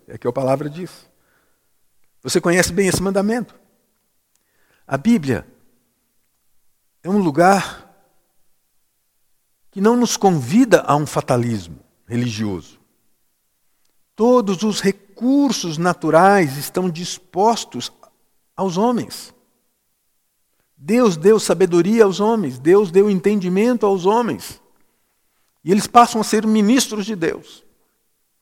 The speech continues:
Nesse tempo de pandemia, muita gente tem dito e declarado sobre aqueles que estão ao redor dos seus leitos,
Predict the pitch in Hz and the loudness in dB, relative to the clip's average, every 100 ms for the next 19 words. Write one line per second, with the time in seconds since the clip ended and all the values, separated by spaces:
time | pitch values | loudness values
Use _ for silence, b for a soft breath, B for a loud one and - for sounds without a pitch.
0 | _ _ _ _ _ _ _ _ _ _ | _ _ _ _ _ _ _ _ _ _
1 | _ _ _ _ _ 131 131 175 175 143 | _ _ _ _ _ -10 -4 0 -2 -4
2 | 127 160 143 151 190 113 110 _ _ _ | -6 -2 -2 -2 -2 -4 -8 _ _ _
3 | _ _ _ _ _ _ _ _ _ 135 | _ _ _ _ _ _ _ _ _ -16
4 | 151 160 135 165 156 151 - _ _ 160 | -6 -4 -2 -4 -4 -10 -12 _ _ -6
5 | 165 151 180 - - - 127 151 147 123 | -4 -4 -6 -10 -20 -10 -6 -2 0 2
6 | 120 98 - - _ _ _ _ _ _ | 2 -2 -10 -20 _ _ _ _ _ _
7 | _ _ _ _ _ _ _ - 139 139 | _ _ _ _ _ _ _ -10 -4 -2
8 | 156 151 131 - - 143 147 131 104 b | 0 -2 -2 -8 -2 0 2 0 -8 b
9 | b b b b 127 127 123 135 127 117 | b b b b -6 -4 2 2 2 -2
10 | 131 113 101 90 - - | -6 -6 -6 -8 -14 -20